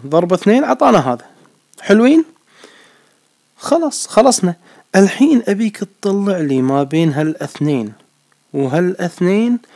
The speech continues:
علاقة أسية. شنو يعني علاقة أسية؟ يعني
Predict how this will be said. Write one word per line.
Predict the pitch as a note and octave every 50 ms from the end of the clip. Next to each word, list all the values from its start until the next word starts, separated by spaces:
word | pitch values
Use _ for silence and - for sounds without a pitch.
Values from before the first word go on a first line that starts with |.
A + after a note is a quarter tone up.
| - - _ _ _ _
علاقة | D3+ C3+ C#3 C#3+ C#3+ D3+ D#3+ E3+ F3+ F3+ F3 - - G#3+ A3+ A3+ B3 - _ -
أسية. | C#3 - - - - - - C#3+ C3 B2+ B2 B2 - - - _ _ - - - _ _
شنو | - - G3 G#3
يعني | G#3 G3+ G3 G3
علاقة | F3+ E3+ F#3 F#3 F3+ F3 - F3 E3+
أسية؟ | D#3 - - - E3+ D#3+ D3+ C#3+ C#3+ D3 C#3+ - - - - - _ _ _ -
يعني | D#3+ D#3+ D3 D3 D3+ D3+ D3 C#3 C3 C#3